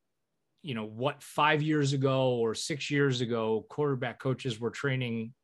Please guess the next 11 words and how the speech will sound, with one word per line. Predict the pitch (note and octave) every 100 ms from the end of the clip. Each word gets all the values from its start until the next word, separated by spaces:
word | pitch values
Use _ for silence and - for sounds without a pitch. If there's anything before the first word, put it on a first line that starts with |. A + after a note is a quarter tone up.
| _
guys | B2+ A2+ A2
to | B2
do | G#2+ A#2+ A2+ A2 -
and | A2+ B2
what | C3
they're | A#2+
doing | A2 A2+ A2 A2
now. | A#2 A2 G2 F#2+ - - _ _ _ _
And | A#2 G#2+ G#2+ G#2+ - -
the | C3+ A#2 A2+
training, | - - F3+ F#3+ F3 D3 C#3 C#3